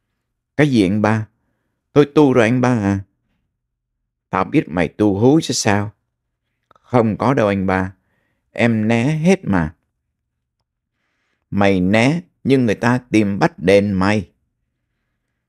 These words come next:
"Em đâu có làm gì sai đâu." "Mày tin tao đi, Sáu Huỳnh lấy tin bí mật còn thua tao nghe mày nhỏ." Tao hỏi thiệt mày nghe,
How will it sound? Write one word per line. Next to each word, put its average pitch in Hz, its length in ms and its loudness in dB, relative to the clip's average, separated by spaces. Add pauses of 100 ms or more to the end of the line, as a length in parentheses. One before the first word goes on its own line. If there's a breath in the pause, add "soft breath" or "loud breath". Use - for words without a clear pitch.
(140)
"Em 170 260 0
đâu 180 120 4
có 196 160 -2
làm 147 320 2
gì 131 200 2
sai 156 340 -2
đâu." 165 280 2 (1300)
"Mày 95 340 0 (120)
tin 123 220 2
tao 117 140 2
đi, 113 280 0 (640)
Sáu 127 320 -4
Huỳnh 98 280 2
lấy 120 120 2
tin 113 360 0
bí 127 140 0
mật 98 280 -2 (360)
còn 92 240 0 (100)
thua 139 240 0
tao 139 240 2
nghe 139 120 0
mày 104 180 2
nhỏ." 90 360 0 (680)
Tao 107 160 0
hỏi 73 200 -4
thiệt - 260 -4
mày 92 200 -2
nghe, 90 240 -2